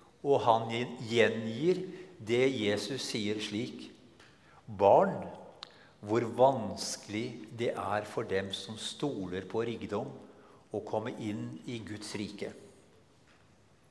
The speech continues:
Og så er det virkelig også dette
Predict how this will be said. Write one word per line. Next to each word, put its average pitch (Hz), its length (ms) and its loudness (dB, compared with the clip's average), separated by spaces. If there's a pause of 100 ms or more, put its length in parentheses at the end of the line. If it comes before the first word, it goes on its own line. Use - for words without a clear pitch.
(3000)
Og 131 100 0
så 170 140 2 (100)
er 123 140 4
det 139 100 0
virkelig 117 460 0
også 113 340 -4
dette 113 320 -4